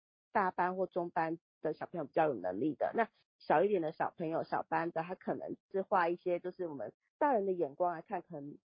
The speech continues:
看不太清楚是画什么，可是小朋友有他们自己的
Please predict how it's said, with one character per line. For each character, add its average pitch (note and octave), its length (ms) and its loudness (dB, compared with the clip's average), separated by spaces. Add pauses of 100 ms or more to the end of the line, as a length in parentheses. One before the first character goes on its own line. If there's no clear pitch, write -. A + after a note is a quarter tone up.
(140)
看 A#3 160 -2
不 - 80 -20
太 A#3 120 -2
清 G3 220 -2
楚 D3 140 -6
是 F3 100 2
画 F3 200 0
什 - 180 -6
么， - 80 -10
可 F#3 120 -10
是 A3+ 140 0
小 - 160 0
朋 E3+ 140 2
友 C3+ 160 0
有 A2+ 100 2
他 F3 160 2
们 D#3+ 140 4
自 F3 80 -6
己 D#3 140 -2
的 B2+ 260 4